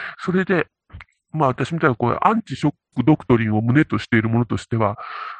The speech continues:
なんか本当はあんまり関係ないことでわざわざ不安にならない。まあ、本当に差し迫った時のためにちょっとセンサーを上げておきますけれども、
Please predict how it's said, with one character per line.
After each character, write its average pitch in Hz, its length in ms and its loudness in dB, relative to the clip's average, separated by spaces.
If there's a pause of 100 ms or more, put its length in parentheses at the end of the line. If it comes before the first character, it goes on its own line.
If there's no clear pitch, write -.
(200)
な - 180 -2
ん - 20 -8
か - 160 -12
本 - 400 0 (100)
当 320 220 2
は 214 180 0
あ 156 40 0
ん 190 100 0
ま 240 80 2
り 240 80 0
関 220 240 0
係 269 180 2
な 269 140 -2
い 254 60 0
こ - 120 0
と 120 100 0
で 117 100 2
わ 120 160 2
ざ 240 120 -2
わ 269 100 2
ざ 107 120 0
不 160 200 2
安 180 80 2
に 175 140 4
な 175 140 2
ら 226 120 0
な 320 140 0
い。 - 60 -14 (720)
ま 107 100 -10
あ、 101 160 -14
本 233 260 2
当 269 120 -2
に 254 80 0
差 190 200 2
し - 40 -12
迫 208 240 0
っ 254 40 -2
た - 140 0
時 156 220 -2
の 131 80 0
た 131 120 0
め 135 120 0
に 113 140 2
ち - 80 -2
ょ - 20 4
っ - 40 -2
と 107 120 0
セ 190 120 0
ン 190 120 4
サ 120 140 2
ー - 20 -
を - 20 0
上 107 140 2
げ 131 120 -4
て - 80 -6
お 147 60 0
き - 100 -10
ま 180 140 -2
す - 80 -20
け - 80 -10
れ 110 80 -6
ど 98 140 -18
も、 117 180 -12